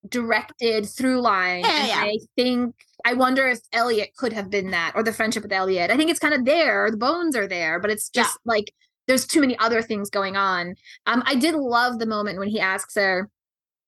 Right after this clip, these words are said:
Speaker 1: uh, "Well, do you want to change?" And she says, "I don't know."
Speaker 2: Yes, I thought that
Speaker 1: That
Speaker 2: was
Speaker 1: is,
Speaker 2: really
Speaker 1: like, the most honest moment.
Speaker 2: And it's coming halfway through the season, so I
Speaker 1: Yeah.
Speaker 2: totally a hundred percent believe it.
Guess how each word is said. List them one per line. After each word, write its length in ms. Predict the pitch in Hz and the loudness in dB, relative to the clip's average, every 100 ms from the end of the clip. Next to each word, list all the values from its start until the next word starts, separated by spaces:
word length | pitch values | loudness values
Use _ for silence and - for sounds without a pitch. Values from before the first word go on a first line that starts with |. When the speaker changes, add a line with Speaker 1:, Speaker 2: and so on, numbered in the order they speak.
| _ | _
Speaker 1:
uh, 240 | 208 202 196 | 0 0 2
"Well, 120 | 226 | 2
do 120 | 214 | 2
you 100 | 233 | 2
want 200 | 220 220 | 2 0
to 80 | 226 | -4
change?" 520 | - 220 190 170 175 | -6 -6 -6 -6 -6
And 160 | - 226 | -4 -2
she 100 | 240 | -2
says, 200 | 220 208 - | -2 -2 0
"I 160 | 190 | 0
don't 300 | 196 202 151 | 0 0 -2
know." 460 | 190 175 123 98 104 | -2 -2 -2 -6 -2
Speaker 2:
Yes, 240 | 240 - - - | -2 -2 -6 -4
I 60 | |
thought 160 | 254 226 | -2 2
that 60 | |
Speaker 1:
That 60 | 208 | 2
Speaker 2:
was 80 | 226 | 2
Speaker 1:
is, 100 | 262 | 2
Speaker 2:
really 80 | 269 | 2
Speaker 1:
like, 260 | 233 208 175 - _ _ _ _ - | 0 -2 -6 -20 _ _ _ _ -4
the 140 | 254 262 | 2 4
most 400 | 262 269 339 - | 6 2 -2 -2
honest 460 | 240 247 269 254 - | 0 2 2 -2 0
moment. 640 | 240 226 233 220 202 202 - | 2 2 2 -2 -6 -6 -2
Speaker 2:
And 140 | 285 | 0
it's 80 | 302 | 0
coming 360 | 359 302 294 269 | 2 2 2 -2
halfway 360 | 285 277 277 | -2 0 -2
through 140 | 262 254 | -4 -4
the 100 | 220 | -4
season, 420 | 285 240 160 117 - | -4 -4 -4 -6 -8
so 120 | 214 | -2
I 40 | 202 | 0
Speaker 1:
Yeah. 180 | 220 - | 0 0
Speaker 2:
totally 340 | 240 - 202 | -2 -4 -4
a 80 | 185 | -2
hundred 200 | 247 202 | -2 -4
percent 260 | - 208 196 | -6 -6 -4
believe 200 | 196 175 | -2 0
it. 160 | 165 | -2